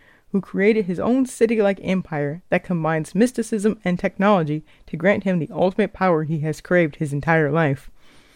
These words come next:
And he even went around kidnapping people with technical know-how that he wanted in order to increase his power even further.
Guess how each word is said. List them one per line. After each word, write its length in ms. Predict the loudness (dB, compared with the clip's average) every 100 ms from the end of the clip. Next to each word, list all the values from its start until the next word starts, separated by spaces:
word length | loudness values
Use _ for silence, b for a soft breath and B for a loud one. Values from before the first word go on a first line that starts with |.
| b b b -4
And 160 | -2
he 80 | 0
even 300 | 0 2 2
went 120 | 2
around 380 | 2 2 0 -2 _
kidnapping 560 | -2 0 2 2 0 -6
people 320 | -6 -6 -4
with 220 | -4 -4
technical 400 | -6 -6 -2 0
know-how 520 | 2 4 4 2 0 -6 b b b b
that 120 | -2
he 120 | 0
wanted 440 | 0 0 0 -2 -2
in 220 | -4 -2
order 280 | 0 0 0
to 180 | -4
increase 360 | -4 0 -2 -2
his 100 | -6
power 320 | -2 2 2
even 260 | 2 0 2
further. 440 | 4 6 4 0